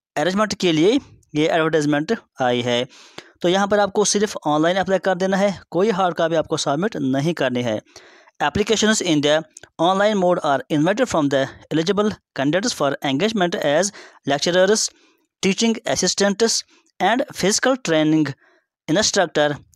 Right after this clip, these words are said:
purely on need based academic arrangement in Islamia College of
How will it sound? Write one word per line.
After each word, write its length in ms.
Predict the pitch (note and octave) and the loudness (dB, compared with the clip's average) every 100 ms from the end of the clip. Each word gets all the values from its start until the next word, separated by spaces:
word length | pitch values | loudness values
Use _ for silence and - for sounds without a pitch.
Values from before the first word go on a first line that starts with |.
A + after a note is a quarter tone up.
| - | -4
purely 320 | E3+ F#3+ A#3 B3 | 0 2 2 2
on 220 | D#3+ D3+ D3 | 2 2 2
need 200 | G3+ G#3+ | 2 2
based 320 | D#3+ D3+ D3 | 0 0 -2
academic 400 | D#3+ F3 D3+ C#3+ - | -2 0 0 0 -2
arrangement 380 | D3 A3+ G#3+ G#3+ | -2 0 0 -2
in 160 | D#3 C#3+ - | -2 -2 -2
Islamia 400 | D#3+ - G3+ A3+ | -4 -2 -2 -2
College 320 | - C#3+ C#3 | 0 0 0
of 220 | D3 C3+ | 0 -2